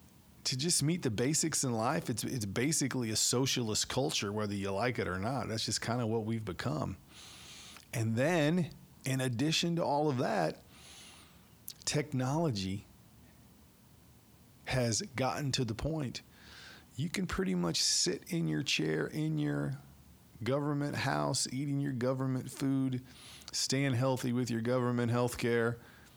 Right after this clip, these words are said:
and be completely happy, indulging every fantasy and adventure you want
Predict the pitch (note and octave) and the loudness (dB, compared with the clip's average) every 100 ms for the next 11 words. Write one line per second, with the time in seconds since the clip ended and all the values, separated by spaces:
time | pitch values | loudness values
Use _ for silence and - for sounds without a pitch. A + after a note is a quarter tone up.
0 | - - - - - - A2 G#2+ G#2+ F#2+ | -20 -20 -20 -20 -20 -8 -2 -2 -2 -4
1 | - A2+ A#2 C3+ A2 A#2 A#2 F#2+ F#2 - | -2 -2 -2 0 0 2 0 -2 -6 -8
2 | C3 A2+ G2 A2+ A#2 A#2 G2+ G2+ - - | -4 -2 0 0 2 2 0 -2 -4 -4
3 | C3 A#2+ B2 B2+ C3+ - - - A2+ A#2 | -2 0 0 -2 -2 -6 -10 -4 -2 0
4 | A#2 A#2 - A#2+ A2+ A2+ G2+ F2+ G#2 G#2 | 0 -2 0 -2 -2 -2 -2 -2 -2 0
5 | A#2+ G#2+ G#2+ G#2+ G#2+ F2+ - | 0 0 0 0 0 -2 -6